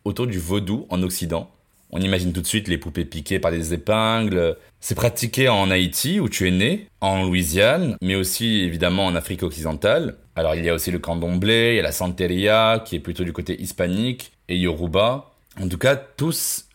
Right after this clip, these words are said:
accordent plus d'importance à l'âme, qui n'a pas de genre, plutôt qu'au corps, aux appétits sexuels. Du coup, selon toi, est-ce que les spiritualités africaines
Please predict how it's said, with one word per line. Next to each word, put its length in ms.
accordent 460
plus 140
d'importance 420
à 120
l'âme, 440
qui 100
n'a 100
pas 160
de 120
genre, 480
plutôt 200
qu'au 140
corps, 580
aux 200
appétits 260
sexuels. 600
Du 200
coup, 120
selon 260
toi, 420
est-ce 200
que 80
les 100
spiritualités 560
africaines 640